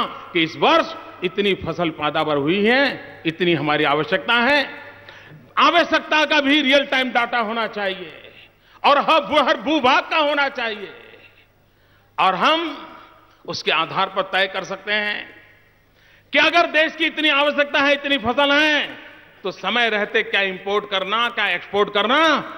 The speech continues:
उसका फैसला कर सकते हैं। आज क्या हो रहा है, एक तरफ देश में जरूरत हो, उसी को दूसरे रास्ते से export कर दिया जाता है,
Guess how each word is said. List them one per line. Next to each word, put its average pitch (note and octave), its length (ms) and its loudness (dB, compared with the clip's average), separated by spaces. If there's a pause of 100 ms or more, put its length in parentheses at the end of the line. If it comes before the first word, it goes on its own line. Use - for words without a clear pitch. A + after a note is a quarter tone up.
(100)
उसका E3 260 -6
फैसला D3+ 460 -6
कर A2 180 -12
सकते - 360 -20
हैं। - 140 -20 (220)
आज E3+ 180 0
क्या G3 160 0
हो F#3+ 140 2
रहा G#3+ 140 0
है, - 180 -8 (600)
एक A#3 300 2
तरफ G#3+ 260 -2
देश G#3+ 260 2
में G#3+ 140 0
जरूरत G#3+ 380 4
हो, D#4+ 320 6 (720)
उसी A3+ 280 -6
को A#3 160 -4 (580)
दूसरे G3+ 320 0 (340)
रास्ते E3+ 320 0
से B3+ 120 0 (180)
export F#3 400 -4
कर E3 100 0
दिया B2+ 240 -8
जाता A2+ 280 -16
है, - 220 -18